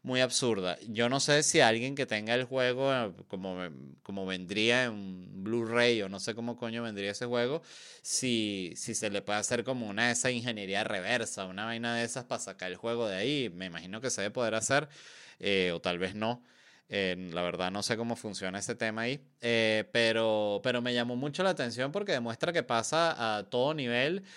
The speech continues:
y es muy loco de nuevo que una compañía tan grande no tenga un buen sistema de archivo. Y siento que tal vez pasa también porque como con los tiempos modernos, siento que se ponen de moda de repente más,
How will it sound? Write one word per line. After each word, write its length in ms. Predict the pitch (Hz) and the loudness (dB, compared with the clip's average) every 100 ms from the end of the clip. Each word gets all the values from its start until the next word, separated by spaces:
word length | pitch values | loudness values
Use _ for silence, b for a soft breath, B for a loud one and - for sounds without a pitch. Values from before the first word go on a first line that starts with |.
| B B | B B
y 160 | - 120 | -4 0
es 120 | 113 | 0
muy 200 | 113 131 | 0 0
loco 320 | 139 139 147 | 4 4 4
de 100 | 147 | 2
nuevo 300 | 113 113 147 | 2 2 0
que 60 | 147 | 0
una 140 | 117 | -2
compañía 640 | 120 143 131 117 104 117 123 | -2 -2 -2 -2 -2 -2 0
tan 260 | 143 120 | 0 0
grande 580 | 110 117 123 143 160 160 | 0 2 2 0 0 -2
no 240 | 123 110 110 | -4 -6 -2
tenga 460 | 117 120 127 139 | -2 0 0 0
un 180 | 135 120 | 0 -2
buen 200 | 120 120 | -2 -2
sistema 440 | 123 127 135 135 | -2 -4 -4 -2
de 60 | 139 | -2
archivo. 540 | 107 - - 131 151 156 B B B | -2 -4 -2 2 2 -2 B B B
Y 300 | 139 139 131 | 6 8 8
siento 320 | 123 151 143 180 | 4 2 2 2
que 140 | 214 | 0
tal 180 | 156 131 | 2 4
vez 220 | 127 127 | 2 2
pasa 400 | - 170 160 180 | 2 2 2 -2
también 420 | 147 127 123 123 | -4 -2 0 0
porque 420 | 135 170 175 135 | 0 -2 0 -2
como 680 | 117 120 117 113 113 110 104 | -2 -2 -2 -2 0 -2 -2
con 140 | 123 120 | -2 -2
los 160 | 120 | -2
tiempos 360 | - 135 143 202 | 0 0 2 -2
modernos, 580 | 190 180 170 110 101 98 | 0 4 4 4 -2 -6
siento 260 | 120 110 151 | -4 -4 -2
que 120 | 170 | -2
se 140 | - | -2
ponen 440 | 117 120 117 151 147 | -4 -4 -4 -4 -4
de 100 | 127 | -4
moda 400 | 117 113 123 147 | -2 -2 0 0
de 60 | |
repente 460 | 120 - 107 110 131 | 0 -2 -4 -4 -4
más, 520 | 131 131 131 135 - | -2 0 0 -2 -8